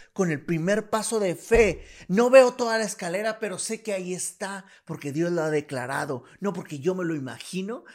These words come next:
sino porque Él me ha dicho, 'Ahí hay una escalera, sube'".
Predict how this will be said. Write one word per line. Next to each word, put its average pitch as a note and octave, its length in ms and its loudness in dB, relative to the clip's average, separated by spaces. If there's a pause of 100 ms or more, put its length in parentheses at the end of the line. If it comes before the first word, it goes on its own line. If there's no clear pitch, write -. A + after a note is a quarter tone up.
sino C#3+ 300 -8
porque - 400 -14
Él B3+ 260 6
me G#3+ 80 -2
ha F3 60 2
dicho, F#3 380 -4
'Ahí E3+ 180 -4
hay G3 100 0
una F3+ 120 -4
escalera, D#3 520 -6 (160)
sube'". D4 760 4